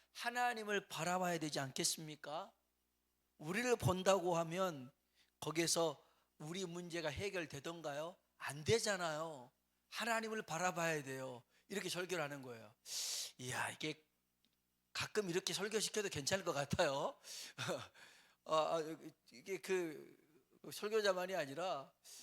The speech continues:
목사님만 아니라 이게 일반 평신도들 이렇게 설교를 참 잘하는 것 같아요. 그렇게 하고 난 다음에 이렇게 얘기합니다. 어, 성경은 예수 그리스도를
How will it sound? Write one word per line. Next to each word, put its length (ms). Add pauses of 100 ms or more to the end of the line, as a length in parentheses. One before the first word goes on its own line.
(120)
목사님만 460
아니라 160
이게 200
일반 640 (120)
평신도들 480
이렇게 140
설교를 380
참 260
잘하는 360
것 60
같아요. 420 (1080)
그렇게 220
하고 220
난 180
다음에 560 (760)
이렇게 260
얘기합니다. 680 (1040)
어, 680 (340)
성경은 800 (380)
예수 540
그리스도를 760